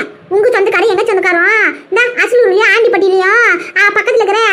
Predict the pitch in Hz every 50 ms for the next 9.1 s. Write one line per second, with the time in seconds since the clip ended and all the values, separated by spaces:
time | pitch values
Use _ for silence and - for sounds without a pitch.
0 | 381 370 427 - - 359 392 440 466 466 392 381 339 339 392 466 427 392 359 349
1 | 349 320 311 339 392 392 - - - - - - 359 381 415 480 480 480 571 508
2 | 480 466 466 453 508 466 453 539 453 403 392 440 453 480 392 440 453 440 415 381
3 | 349 294 - - - - - - 339 330 381 330 311 302 349 320 359 403 466 480
4 | 480 - - - - 403 320 349 415 403 370 403 392 370 359 392 359 381 359 370
5 | 349 349 370 453 466 453 381 - - - - - - 339 330 339 381 - 392 415
6 | 415 427 427 - 440 415 381 349 349 349 339 359 403 453 403 392 427 - 359 320
7 | 381 381 415 381 359 339 330 339 339 339 359 403 381 - - - - - 427 415
8 | 381 392 370 320 320 - 381 359 415 403 339 359 403 349 349 320 359 349 359 359
9 | 381 440